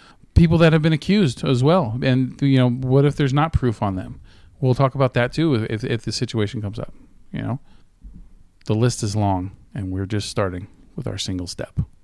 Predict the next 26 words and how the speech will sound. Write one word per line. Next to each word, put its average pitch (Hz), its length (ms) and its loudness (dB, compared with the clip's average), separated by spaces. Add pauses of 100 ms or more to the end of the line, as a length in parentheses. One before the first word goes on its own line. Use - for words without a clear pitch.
(260)
So, 120 300 -2 (380)
our 151 120 4
first 160 280 2
step 143 360 2 (420)
is 123 100 2
on 131 120 4
the 117 40 0
face 123 300 0
of 110 100 -2
Harvey 113 240 2
Weinstein. 104 540 -2 (920)
Sorry, 127 280 4
I 120 60 4
was 117 100 2
compelled 110 540 0
to 107 120 -4
say 98 280 -4
that. 90 240 -8 (800)
<laughs> 170 340 6
As 143 140 -2
Mike 104 260 -4
shakes - 360 -2
his 92 160 -10
head. 98 280 -16 (460)
Look, 143 180 2
man, 113 260 0